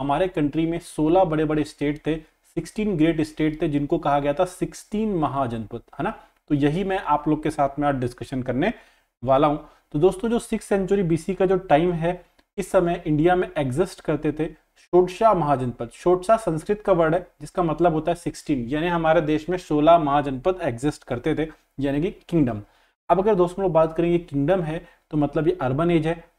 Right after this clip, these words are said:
और इंडिया का सेकेंड अर्बन एज है, क्योंकि जो फर्स्ट अर्बन एज है वो क्या है आपका इंडस वैली सिविलाइजेशन। अब एक क्वेश्चन आता है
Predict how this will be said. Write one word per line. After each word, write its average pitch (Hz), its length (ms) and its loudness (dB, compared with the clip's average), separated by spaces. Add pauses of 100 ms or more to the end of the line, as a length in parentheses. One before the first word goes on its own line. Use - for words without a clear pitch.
(120)
और 180 80 0
इंडिया 190 460 4
का 190 180 0
सेकेंड 180 360 -2
अर्बन 170 300 4
एज 160 180 0
है, 170 100 -4
क्योंकि 175 260 -6
जो 196 140 -2
फर्स्ट 208 560 -4
अर्बन 170 400 0
एज 165 200 0
है 160 60 -2
वो 156 160 0
क्या 160 140 -2
है 156 40 4
आपका - 280 -2
इंडस 143 340 -4
वैली 147 300 -4
सिविलाइजेशन। 120 640 -2 (760)
अब 202 100 0
एक 226 120 -4
क्वेश्चन 165 280 -2
आता 139 200 0
है 151 60 0